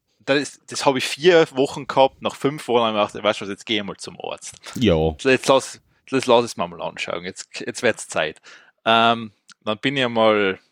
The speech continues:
Speaker 1: hingegangen, dann hat's damit angefangen, dann hab ich mal ein Röntgen von meinem Knöchel da gekriegt und die ganzen Sachen, das hat alles gepasst.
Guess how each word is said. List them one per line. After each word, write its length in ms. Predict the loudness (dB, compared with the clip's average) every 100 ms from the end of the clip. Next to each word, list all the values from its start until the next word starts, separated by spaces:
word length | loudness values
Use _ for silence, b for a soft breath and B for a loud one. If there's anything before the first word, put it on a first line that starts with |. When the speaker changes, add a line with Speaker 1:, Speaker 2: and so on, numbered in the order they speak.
| _ _
Speaker 1:
hingegangen, 560 | -6 0 2 2 2
dann 140 | -2 -2
hat's 180 | -2
damit 280 | -2 -4 -2
angefangen, 540 | -4 -4 0 0 0 0
dann 120 | 0
hab 40 |
ich 60 | 0
mal 120 | 0
ein 100 | 2
Röntgen 440 | 2 0 -2 -14 -6
von 260 | -4 -2
meinem 240 | -2 -2 -4
Knöchel 560 | -2 2 2 2 2
da 80 | 2
gekriegt 400 | 2 2 0 0
und 140 | -4
die 100 | 0
ganzen 300 | 0 0 -2
Sachen, 340 | 0 0 0 -8
das 140 | -10
hat 140 | -10 -8
alles 200 | -8 -8
gepasst. 600 | -2 4 4 2 -10